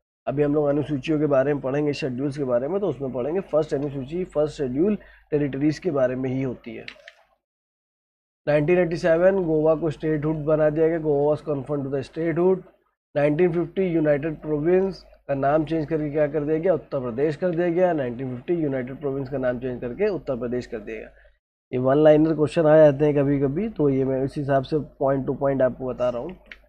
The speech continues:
फोर्टीन Amendment Act से Pondicherry को यूनियन टेरिटरी बनाया गया था। Question आता है कि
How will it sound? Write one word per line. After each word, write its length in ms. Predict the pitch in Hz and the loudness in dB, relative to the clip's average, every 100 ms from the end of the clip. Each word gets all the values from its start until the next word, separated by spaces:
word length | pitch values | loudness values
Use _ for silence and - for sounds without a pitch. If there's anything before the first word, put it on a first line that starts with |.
| _ _ _ _ _ _ _ _ _ _ | _ _ _ _ _ _ _ _ _ _
फोर्टीन 380 | 165 151 190 196 | -2 -2 0 2
Amendment 420 | 202 180 175 185 | 4 2 2 2
Act 200 | 180 180 | 2 0
से 100 | 185 180 | -2 -2
Pondicherry 600 | 165 156 160 151 156 160 | 0 0 0 0 0 0
को 200 | 170 160 | 0 -2
यूनियन 320 | 139 135 135 | -2 -2 -2
टेरिटरी 360 | 131 135 147 | -2 -2 -2
बनाया 300 | 156 160 165 | 0 2 2
गया 160 | 165 165 | 2 0
था। 100 | 165 | -2
Question 360 | 160 135 - 143 | -4 -6 -4 -4
आता 200 | 143 143 | -4 -2
है 100 | 147 | -2
कि 100 | 143 | -4